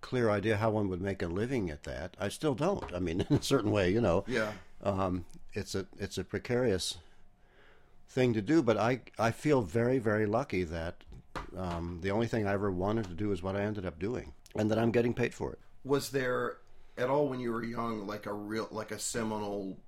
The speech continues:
Speaker 2: piece or a seminal performance that really was like, "That blows my mind"?
Speaker 1: There's, there's not one single, you know, road to Damascus,
Speaker 2: Right.
Speaker 1: uh,
Speaker 2: <laughs>
Speaker 1: for me, but I would, I spent, uh,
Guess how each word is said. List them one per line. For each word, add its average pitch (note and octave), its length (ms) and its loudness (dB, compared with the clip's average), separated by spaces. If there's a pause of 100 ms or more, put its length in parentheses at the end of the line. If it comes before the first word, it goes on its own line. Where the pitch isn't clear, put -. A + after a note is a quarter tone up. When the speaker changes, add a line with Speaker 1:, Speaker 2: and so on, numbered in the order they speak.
(240)
Speaker 2:
piece B2 640 -6
or G#2 180 -4
a G2+ 40 -10
seminal A2 400 -4
performance A2 840 -4
that G2 200 -10
really G2 360 -4
was F#2+ 320 -8
like, F2+ 380 -10 (720)
"That A2 260 -4
blows G2+ 280 -6
my F#2 180 -8
mind"? F2 400 -8 (380)
Speaker 1:
There's, C#3+ 200 2
there's D3+ 320 2
not G3+ 260 4 (100)
one C3+ 360 4
single, G#2 680 4 (100)
you G2+ 120 2
know, E2 180 2
road E2+ 300 4
to F#2 80 -2
Damascus, D#2+ 640 -2 (180)
Speaker 2:
Right. A#2 160 -2
Speaker 1:
uh, F2 140 0 (460)
Speaker 2:
<laughs> A2+ 440 -8
Speaker 1:
for A2+ 380 -4
me, G2+ 220 4
but G#2+ 180 2
I A#2+ 220 4
would, C#3 220 0 (120)
I A#2+ 140 4
spent, B2 580 0
uh, F#2 520 2